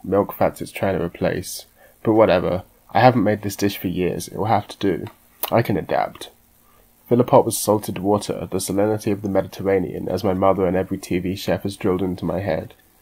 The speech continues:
I'm making this dish because I'm supposed to use the salmon. Creamy salmon pasta, it's about as simple as you can go. It's pretty much just cream and carbs, but I mean, it's cream and carbs, what's not to love?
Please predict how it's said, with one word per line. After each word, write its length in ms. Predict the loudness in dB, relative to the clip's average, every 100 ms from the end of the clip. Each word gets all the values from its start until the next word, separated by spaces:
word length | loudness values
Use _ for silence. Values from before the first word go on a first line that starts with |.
| _ _ _
I'm 140 | 0 6
making 280 | 8 8 4
this 140 | 2
dish 240 | 2 2
because 240 | 0 -4 -2
I'm 100 | -2
supposed 320 | 0 0 0
to 80 | -6
use 240 | -6 -6
the 80 | -6
salmon. 540 | -2 0 0 -2 -8 -14 _ _ _ _ _ -20 _ _ _
Creamy 320 | 6 8 8
salmon 420 | 6 6 6 6
pasta, 420 | 4 4 4 0 -6
it's 180 | -6
about 320 | -8 4 6 6
as 100 | 0
simple 360 | -2 -2 -4
as 120 | -6
you 120 | -6 -6
can 180 | -6
go. 380 | 0 2 2 -2 -12 -18 -14
It's 120 | -4
pretty 240 | 4 6
much 260 | 8 6 4
just 140 | -8
cream 240 | 0 2 4
and 140 | 0
carbs, 420 | 4 6 8 4
but 80 | 2
I 120 | 2
mean, 340 | 2 0 -2 -6 _
it's 160 | -10 2
cream 260 | 6 8
and 100 | 6
carbs, 440 | 10 10 10 6 0
what's 200 | 0 2
not 180 | 0
to 120 | 0 6
love? 320 | 8 8